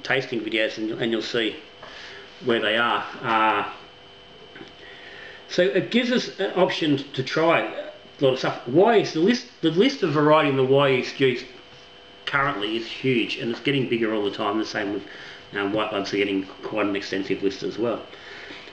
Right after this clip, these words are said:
So it means you're able to more accurately create or recreate, um, a particular style. Now,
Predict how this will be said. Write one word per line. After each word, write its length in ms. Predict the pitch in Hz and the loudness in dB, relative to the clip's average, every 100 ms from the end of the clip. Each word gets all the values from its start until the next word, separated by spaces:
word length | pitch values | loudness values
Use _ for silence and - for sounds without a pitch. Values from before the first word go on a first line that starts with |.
| - - | -20 -6
So 160 | - 151 | 0 2
it 100 | 160 | 4
means 380 | 196 247 247 185 | 6 6 4 4
you're 160 | 165 | 4
able 260 | 151 139 135 | 4 2 2
to 300 | - 131 123 | 2 0 4
more 360 | 139 135 127 - - - - - | 6 6 6 -2 -12 -18 -10 -2
accurately 500 | 151 - 151 123 120 | -2 0 -2 0 0
create 640 | 113 131 113 120 117 113 - - - - - | 2 2 4 2 0 -2 -8 -14 -18 -16 -8
or 80 | 95 | -4
recreate, 720 | 101 131 131 113 104 101 - - - - - - - - | 2 2 2 -2 0 -2 -4 -14 -20 -20 -18 -18 -12 -2
um, 460 | 113 113 110 110 - | 0 2 2 -2 -4
a 60 | - | -2
particular 560 | 135 131 131 131 110 | 0 2 2 2 0
style. 520 | - 131 127 107 - - - - | 0 0 2 2 -2 -8 -16 -4
Now, 460 | 120 117 117 113 | -2 0 0 -2